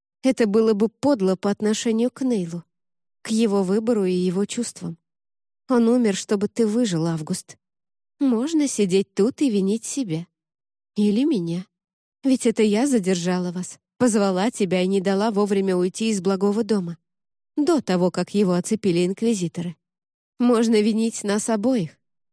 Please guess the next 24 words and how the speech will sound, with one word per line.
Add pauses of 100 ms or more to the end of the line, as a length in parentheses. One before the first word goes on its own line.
(280)
Или
лишь
того,
кто
выпустил
пулю
из
грёбаного
пистолета. (560)
Инквизитора,
который
выстрелил. (760)
"Так
какой
выбор
ты
сделаешь, (280)
Август?" (1000)
Он
посмотрел
на
меня
как-то
странно,